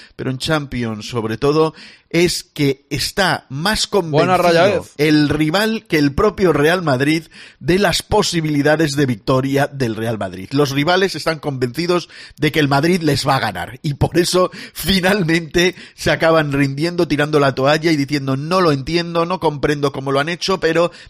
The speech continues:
Speaker 1: yo estaba seguro de que nos iban a ganar". Pues una de las maneras en que tú refuerzas esto para un campeonato largo es en ver que cuando estás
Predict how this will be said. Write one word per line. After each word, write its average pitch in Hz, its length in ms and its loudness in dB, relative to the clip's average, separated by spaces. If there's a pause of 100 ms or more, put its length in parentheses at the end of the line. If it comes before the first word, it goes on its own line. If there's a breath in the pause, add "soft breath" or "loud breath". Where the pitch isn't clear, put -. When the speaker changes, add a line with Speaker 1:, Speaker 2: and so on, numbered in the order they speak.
Speaker 1:
yo 151 160 2
estaba 143 300 2
seguro 135 360 0
de 123 80 0
que 120 100 -6
nos 110 240 -8
iban 107 280 -4
a 95 40 -8
ganar". 87 280 -10
Pues 170 240 -2
una 214 300 -2 (260 loud breath)
de 139 140 0
las 139 200 0
maneras 135 560 -2
en 139 160 -6
que 135 140 -6
tú 175 340 -4 (240 loud breath)
refuerzas 143 540 -2
esto 139 320 -4
para 147 260 2
un 202 160 -2
campeonato 135 800 -2
largo 113 540 -2 (260 loud breath)
es 185 380 -2
en 151 200 0
ver 147 300 2
que 147 180 -2
cuando 170 460 0
estás - 540 2